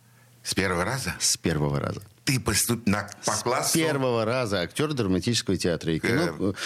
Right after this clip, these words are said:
Speaker 2: курс Вениамина Михайловича Фельштинского.
Speaker 1: А, курс Фельштинского?
Speaker 2: Да.
Speaker 1: Ну, ты реальный актёр.
Speaker 2: Ну да.
Speaker 1: Ты закончил институт?
Speaker 2: Я закончил, но я, э, из-за болезни, я, э, через полгода очень серьёзно заболел.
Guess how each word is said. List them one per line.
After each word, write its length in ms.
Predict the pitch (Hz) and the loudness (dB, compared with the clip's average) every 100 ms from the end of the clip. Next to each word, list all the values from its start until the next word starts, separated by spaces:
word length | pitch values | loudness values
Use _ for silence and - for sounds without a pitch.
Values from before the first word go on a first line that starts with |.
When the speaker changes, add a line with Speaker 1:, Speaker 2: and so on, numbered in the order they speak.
| - - | -6 -2
Speaker 2:
курс 220 | 143 139 | 0 2
Вениамина 380 | 113 107 117 113 | 2 2 2 2
Михайловича 440 | 90 92 90 - | 0 -2 -2 -2
Фельштинского. 680 | - 85 - 69 - 52 - - - - - - - | 0 0 0 -4 -4 -8 -10 -18 -20 -20 -20 -20 -6
Speaker 1:
А, 160 | 85 80 | -4 -4
курс 300 | - 113 - | -2 0 0
Фельштинского? 920 | 104 82 - 131 117 - - 78 73 | 0 0 0 0 0 0 0 0 2
Speaker 2:
Да. 220 | 82 76 65 - - - - - | 0 0 -4 -10 -18 -16 -14 -4
Speaker 1:
Ну, 160 | 87 - | -4 -2
ты 120 | 98 | -2
реальный 380 | 85 98 165 160 | 0 0 -2 -4
актёр. 360 | 160 180 78 - - - - - _ - - | -2 -2 -2 -8 -18 -16 -18 -20 _ -10 -2
Speaker 2:
Ну 140 | 85 | 0
да. 320 | 82 85 107 | 2 2 0
Speaker 1:
Ты 200 | - 131 110 | -2 -2 0
закончил 460 | - 185 202 127 | 0 -2 0 0
институт? 360 | 110 - - 117 | -2 -4 0 2
Speaker 2:
Я 220 | 139 151 | 2 0
закончил, 520 | 165 151 170 110 107 | -2 0 0 0 2
но 80 | 117 | 2
я, 340 | 120 147 160 - | 2 0 0 0
э, 260 | 120 117 | 0 2
из-за 720 | 107 123 113 110 117 113 104 | 2 4 4 4 2 2 0
болезни, 760 | 69 71 98 95 90 78 - 117 | 0 0 2 2 2 2 2 2
я, 280 | 123 120 101 | 2 2 0
э, 380 | 90 87 82 85 | 2 2 2 0
через 320 | - 107 101 | 0 0 -2
полгода 420 | - 110 113 127 | 0 0 2 0
очень 360 | - 135 117 104 | 0 0 0 0
серьёзно 400 | - 98 87 82 | 2 2 2 2
заболел. 500 | 82 78 80 78 | 2 0 0 0